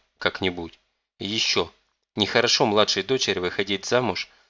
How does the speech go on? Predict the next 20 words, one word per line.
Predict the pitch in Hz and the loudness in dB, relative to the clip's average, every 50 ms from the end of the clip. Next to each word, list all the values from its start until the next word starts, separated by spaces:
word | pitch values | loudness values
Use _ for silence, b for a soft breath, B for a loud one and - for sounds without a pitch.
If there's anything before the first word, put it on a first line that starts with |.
| b b | b b
когда | - 101 95 95 101 | -10 -8 -4 0 0
ее | 92 92 98 92 | 0 2 0 -2
старшая | - - - 135 127 - - 101 95 | -2 0 0 0 2 2 0 -2 -2
сестра | - - 92 - - - 95 92 | -4 -4 -8 -8 -6 -2 -2 0
еще | 90 87 - - 101 | 0 -2 -2 -4 -4
не | 101 98 95 | -2 -2 -4
устроила | 92 - - - 123 123 113 98 | -4 -4 -6 -6 -4 -2 -2 -2
свою | 90 - - - 92 92 | -2 -2 -4 -6 -6 -6
жизнь. | 92 92 87 85 - 87 _ _ _ _ _ - | -4 -4 -6 -6 -8 -14 _ _ _ _ _ -6
Поэтому | 107 120 143 147 - 101 95 92 85 - _ _ _ _ _ - | -2 0 0 0 0 0 -2 -2 -6 -12 _ _ _ _ _ -4
я | 107 104 113 | 0 0 0
предлагаю, | - - 135 117 123 120 113 - 92 87 87 87 85 _ _ _ _ _ _ _ - | 0 0 -2 0 0 0 2 2 2 0 0 -2 -10 _ _ _ _ _ _ _ -6
пусть | - 156 - | -4 -2 0
все | - - - - - 123 | 0 0 0 0 0 0
отложенные | 107 - - 117 117 104 104 101 98 92 92 | 0 0 -2 -4 -2 -2 0 0 0 0 0
тобой | - 101 95 98 95 95 95 | 0 -2 -2 0 -2 -2 -2
деньги | 139 170 175 156 104 92 87 - _ | -2 -2 -2 0 0 -2 -4 -4 _
на | - 98 | -6 -2
наше | 101 107 95 90 - 98 | 0 0 0 0 0 -2
приданое | - - - 110 95 95 92 87 87 87 90 - | -4 -4 -4 -2 0 0 0 -2 -2 -6 -10 -12